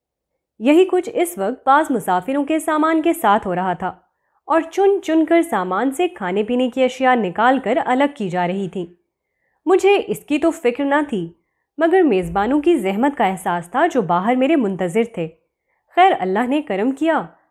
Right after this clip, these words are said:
हमारी कतार से एक कुत्ते को गुजारा गया जो सामान सूंघता चला गया, मगर उसे किसी चीज़ में कोई दिलचस्पी महसूस ना हुई, जिसके बाद हमको बगैर किसी जरह के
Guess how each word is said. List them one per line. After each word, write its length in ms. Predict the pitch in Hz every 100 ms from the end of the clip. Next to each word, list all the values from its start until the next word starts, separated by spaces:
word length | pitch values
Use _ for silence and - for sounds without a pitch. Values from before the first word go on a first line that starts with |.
| _ -
हमारी 300 | 302 349 359
कतार 360 | 349 320 311
से 180 | 302 311
एक 200 | 247 233 -
कुत्ते 280 | 180 277
को 140 | 294 302
गुजारा 420 | 214 175 170 202
गया 280 | 240 262 254
जो 160 | 240 294
सामान 420 | 294 311 330 349
सूंघता 420 | 339 240 226 240 226
चला 240 | 190 170
गया, 240 | 170 170 170 _ _ _ _ _
मगर 240 | 320 339
उसे 240 | 339 330 339
किसी 320 | 339 359 392
चीज़ 340 | 381 214 208 240
में 140 | 294 294
कोई 280 | 320 359
दिलचस्पी 540 | 320 208 - 208 - 277
महसूस 500 | 220 175 190 185 180
ना 60 | 180
हुई, 220 | 180 170 - _ _ _ _ _ 262
जिसके 300 | 349 339 381
बाद 300 | 202 196 269
हमको 280 | 302 302 339
बगैर 360 | 226 196 233 294
किसी 280 | 320 339 320
जरह 320 | 208 180 262
के 200 | 262 190